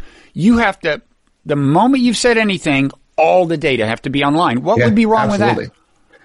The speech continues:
Speaker 2: Nothing. I
Speaker 1: Ah.
Speaker 2: think practic-, practically, for a guy like me,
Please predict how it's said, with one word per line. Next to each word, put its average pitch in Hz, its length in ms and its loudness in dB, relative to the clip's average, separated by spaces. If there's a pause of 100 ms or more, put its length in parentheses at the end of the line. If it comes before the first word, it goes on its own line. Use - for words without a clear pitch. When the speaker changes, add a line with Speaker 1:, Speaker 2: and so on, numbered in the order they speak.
(100)
Speaker 2:
Nothing. 110 360 -2 (1160)
I - 20 -4
Speaker 1:
Ah. 143 380 2
Speaker 2:
think - 160 -10
practic-, 180 520 -2 (760)
practically, 110 760 -4
for 120 120 -2
a 117 40 0
guy 117 160 0
like 101 180 0
me, 107 300 0